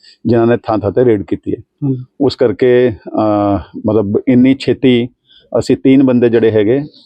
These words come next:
Speaker 1: ਉਹ ਆਪਾਂ ਫੜ ਲਏ ਹੈ। ਇੱਥੇ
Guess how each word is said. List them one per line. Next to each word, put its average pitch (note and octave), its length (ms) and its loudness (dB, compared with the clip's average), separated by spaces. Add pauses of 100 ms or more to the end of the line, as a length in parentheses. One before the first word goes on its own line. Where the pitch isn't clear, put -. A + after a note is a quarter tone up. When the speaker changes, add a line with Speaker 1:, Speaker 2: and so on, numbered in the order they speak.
(120)
Speaker 1:
ਉਹ A#2+ 240 4
ਆਪਾਂ G#2+ 440 0
ਫੜ A2 360 -4
ਲਏ A2 180 2
ਹੈ। B2 140 0 (520)
ਇੱਥੇ C3 640 0